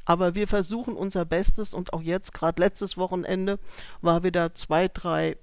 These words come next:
Familien, die künftig im Kodorf wohnen, die haben da mal ein Wochenende in einem sehr netten, äh, ja, in einem, in einem,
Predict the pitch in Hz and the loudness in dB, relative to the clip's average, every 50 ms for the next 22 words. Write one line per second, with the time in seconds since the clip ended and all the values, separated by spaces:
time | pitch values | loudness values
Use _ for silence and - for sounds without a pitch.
0 | - 175 - - 170 160 165 196 226 220 208 208 208 202 196 170 165 - - 185 | -14 -14 -4 -2 0 0 2 2 0 0 0 0 0 0 -2 -4 -6 -6 -4 -4
1 | 175 165 - - 156 - 143 151 - - - 202 202 196 190 185 - - 180 175 | -4 -4 -8 -10 -10 -10 -10 -12 -8 -2 -2 -2 0 0 -2 -4 -4 -4 -4 -2
2 | 180 180 180 - - - - - - - - - - 208 180 180 175 180 180 175 | -2 -2 -4 -8 -12 -16 -16 -16 -16 -16 -12 -2 0 2 4 4 4 4 2 2
3 | 170 143 151 160 160 - - 170 156 156 151 - - 147 147 147 175 180 - 220 | 2 2 2 2 0 -2 -2 0 0 0 -2 -4 -4 -4 -2 -2 -2 -2 0 -2
4 | 202 - 175 180 180 180 180 156 - 107 135 160 165 165 165 160 - 170 175 170 | -2 0 0 0 0 -2 -2 -4 -4 -6 -6 -6 -4 -6 -6 -6 -2 0 0 0
5 | 165 160 160 147 - - 143 127 139 - - - - - - - - - - 151 | 0 0 -2 -2 -4 -6 -8 -8 -8 -12 -14 -14 -16 -16 -14 -14 -14 -6 -2 -2
6 | 147 147 131 135 151 117 117 120 - - - - - 147 - - - 123 156 - | -2 0 -2 -2 -2 -2 -4 -4 -8 -12 -16 -16 -16 -16 -14 -12 -12 -12 -10 -10
7 | - 123 139 151 151 139 117 117 - - - - - - 123 | -10 -8 -6 -6 -6 -6 -8 -12 -8 -8 -8 -8 -8 -12 -18